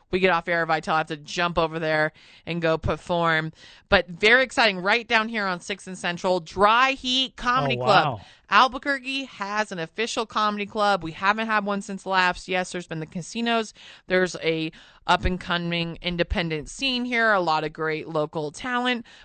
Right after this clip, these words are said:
Speaker 1: but there hasn't been an established club since Laughs. There's been people that tried.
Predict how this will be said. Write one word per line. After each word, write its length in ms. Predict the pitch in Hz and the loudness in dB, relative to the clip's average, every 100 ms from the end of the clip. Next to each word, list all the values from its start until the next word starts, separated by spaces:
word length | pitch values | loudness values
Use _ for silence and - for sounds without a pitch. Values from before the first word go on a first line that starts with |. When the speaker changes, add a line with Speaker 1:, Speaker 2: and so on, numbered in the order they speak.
| - | -6
Speaker 1:
but 80 | 190 | -2
there 100 | 196 | -2
hasn't 540 | 226 254 262 262 220 | 0 0 0 -2 -4
been 200 | 214 202 | -4 -2
an 120 | 180 | -4
established 640 | 160 156 - 190 190 190 - | -6 -8 -6 -4 -4 -8 0
club 280 | 175 165 | 2 2
since 460 | 160 - 202 214 - | 0 -6 -6 -6 -4
Laughs. 400 | 170 156 156 156 | 2 4 4 2
There's 240 | 170 165 | -4 -4
been 140 | - 196 | -4 -6
people 240 | 196 190 | -4 -2
that 180 | 185 175 | -2 -2
tried. 500 | - 165 156 156 156 | -2 0 4 4 2